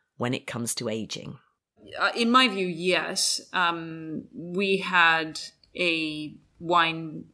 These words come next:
Speaker 2: uh, not made by us, um, lovely wine in its youth, made, um, in two thousand and three from a hundred percent Pinot Meunier, but it doesn't stand the tw-, the, the test of time, whereas we have Blanc de Blanc, made hundred percent from Chardonnay.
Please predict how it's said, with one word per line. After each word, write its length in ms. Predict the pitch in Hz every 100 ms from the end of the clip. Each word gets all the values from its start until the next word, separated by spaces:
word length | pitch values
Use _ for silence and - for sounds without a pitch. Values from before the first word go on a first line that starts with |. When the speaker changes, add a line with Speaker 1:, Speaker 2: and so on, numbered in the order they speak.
| -
Speaker 2:
uh, 140 | 165
not 180 | 175 185
made 180 | 185 170
by 140 | 151
us, 340 | 165 226 -
um, 300 | - 160 160 - - 170 175
lovely 480 | 180 180 214 196
wine 220 | 175 170 165
in 100 | 165
its 220 | - -
youth, 220 | 196 196
made, 500 | - 180 175 170 156 - - -
um, 380 | 165 160 160
in 100 | -
two 160 | 165 180
thousand 280 | 180 160 160
and 80 | 156
three 180 | 180
from 180 | 165 160
a 60 | 165
hundred 240 | 175 170
percent 500 | - - 170 - - - -
Pinot 300 | - 170 165
Meunier, 680 | 165 180 180 156 147 196 247 - - - - - _ -
but 440 | 160 147 156 190
it 160 | 185 -
doesn't 400 | 190 180 160 165
stand 560 | - 185 170 165 160 - -
the 80 | 170
tw-, 300 | 156 165 -
the, 280 | 202 165 165 -
the 80 | 165
test 260 | 175 165
of 100 | 156
time, 360 | - 180 156 156
whereas 380 | 165 165 160 -
we 100 | 170
have 380 | 170 151 - - _ _ _ -
Blanc 240 | 247 254
de 60 | -
Blanc, 280 | 151 160 180
made 280 | 165 165 -
hundred 180 | 160 160
percent 240 | - 170 -
from 100 | 160
Chardonnay. 640 | - 175 165 151 147 139